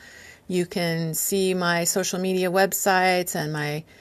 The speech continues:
you know, I'm on a bunch of different sites. Just check it out, Shannon Kringen or Goddess Kring, eh, for my latest, uh, art photos. I'm painting a top hat for somebody. Um, I am taking care of,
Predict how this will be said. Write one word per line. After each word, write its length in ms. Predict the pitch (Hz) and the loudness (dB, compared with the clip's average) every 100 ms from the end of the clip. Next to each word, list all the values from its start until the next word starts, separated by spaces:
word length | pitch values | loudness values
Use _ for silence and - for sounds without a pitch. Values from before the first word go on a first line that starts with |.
| - - - - | -20 -20 -16 -6
you 120 | 175 | -4
know, 100 | 139 | 2
I'm 140 | 196 | 4
on 100 | 240 | 6
a 60 | 240 | 6
bunch 180 | 214 202 | 4 2
of 60 | |
different 260 | 185 165 117 | -2 -4 -2
sites. 460 | 156 135 - - | 0 -2 -2 -6
Just 300 | - 175 - | -4 -4 -2
check 260 | - 175 170 | -2 -2 0
it 80 | 175 | 4
out, 340 | 208 220 214 | 6 6 4
Shannon 340 | - 190 180 170 | 0 -4 -4 -4
Kringen 380 | - 233 214 | 0 2 2
or 80 | 196 | 0
Goddess 380 | 175 165 170 - | 2 2 2 -4
Kring, 500 | - 226 208 208 208 - | -2 0 2 2 0 -2
eh, 80 | |
for 180 | 175 185 | -4 -4
my 160 | 175 170 | -2 -2
latest, 640 | 180 185 180 175 - - - | 0 2 2 0 -2 -4 -2
uh, 280 | 160 160 - | 0 0 0
art 320 | 175 185 - - | 2 2 0 -6
photos. 920 | - 185 185 185 180 180 175 - - - - - | -2 0 2 2 2 2 0 -2 -6 -10 -20 -10
I'm 120 | 170 151 | -6 -4
painting 340 | - 208 185 | 2 2 2
a 60 | 175 | 0
top 320 | - 214 214 | 4 4 4
hat 240 | 220 - | 2 2
for 120 | - | 0
somebody. 800 | 202 - 196 190 185 185 185 185 - - - - - - - - - - | 0 2 4 4 4 4 2 0 -4 -16 -20 -20 -20 -20 -6 -6 -6 2
Um, 580 | 180 175 160 156 151 147 | 4 6 6 6 2 0
I 240 | - 160 | 2 4
am 220 | 160 156 156 | 4 2 0
taking 400 | - 190 202 175 | 2 2 2 -2
care 600 | - - 190 185 185 - | -4 0 4 6 6 4
of, 720 | 175 165 165 165 165 - - | 4 6 6 4 0 -4 -4